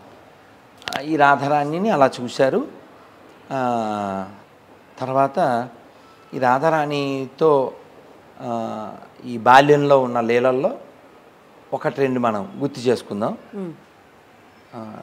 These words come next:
Speaker 1: చాలా, అంటే మా గురుగారు చాలా చెప్పారు. మేము ఈ బర్సానా అనే ప్లేసు రాధారాణి
Speaker 2: మ్మ్.
Speaker 1: పెరిగిన ప్లేసు, ఆ దొరికిన పే-, దొరికిన స్థలం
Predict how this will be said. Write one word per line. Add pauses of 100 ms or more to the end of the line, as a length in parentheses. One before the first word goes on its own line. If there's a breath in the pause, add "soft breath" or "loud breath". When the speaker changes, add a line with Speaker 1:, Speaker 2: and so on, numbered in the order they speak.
(300)
Speaker 1:
చాలా,
అంటే
మా
గురుగారు (120)
చాలా
చెప్పారు. (460 soft breath)
మేము
ఈ
బర్సానా
అనే
ప్లేసు (240)
రాధారాణి (180)
Speaker 2:
మ్మ్. (120)
Speaker 1:
పెరిగిన
ప్లేసు, (720)
ఆ
దొరికిన
పే-,
దొరికిన
స్థలం